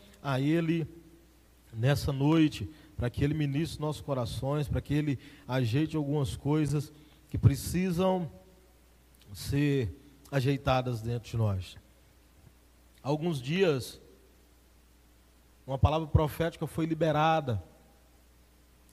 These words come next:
da parte de Deus, por intermédio da vida do bispo Paulo na nossa igreja, declarando que o Senhor estava nos fazendo uma igreja profética, que ora,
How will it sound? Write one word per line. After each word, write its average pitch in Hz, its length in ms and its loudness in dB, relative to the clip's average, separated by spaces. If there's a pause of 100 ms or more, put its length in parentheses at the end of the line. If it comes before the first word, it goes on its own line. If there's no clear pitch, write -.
da 117 120 -6
parte 135 300 2
de 127 60 0
Deus, 143 380 2
por - 100 2
intermédio 127 420 0
da 131 100 0
vida 127 260 0
do 127 100 -2
bispo 120 360 2
Paulo 135 260 0
na 131 60 -4
nossa 123 260 -6
igreja, 127 480 -2 (840)
declarando 156 560 -2
que 180 80 -6
o 165 40 -6
Senhor 170 560 0 (400)
estava 156 380 -2
nos 175 160 -2
fazendo 165 600 0
uma 160 120 0
igreja 143 800 2 (480)
profética, 170 920 2 (960)
que - 200 -6
ora, 165 580 6